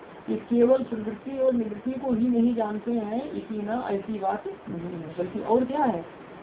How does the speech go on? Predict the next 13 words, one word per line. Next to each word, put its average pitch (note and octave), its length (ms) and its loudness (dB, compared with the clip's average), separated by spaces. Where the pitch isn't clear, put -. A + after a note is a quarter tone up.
तेषु C#4 340 0
शौचम G#3 360 2
न A#3 100 8
विद्यते, G3 600 0
उनमें A3 240 2
शौच A#3+ 380 0
नहीं G#3 320 -4
है। G3 240 -4
शौच A3 260 -2
का A3+ 140 -2
क्या A#3 160 -2
है? G#3+ 200 0
पवित्रता। E3+ 480 -4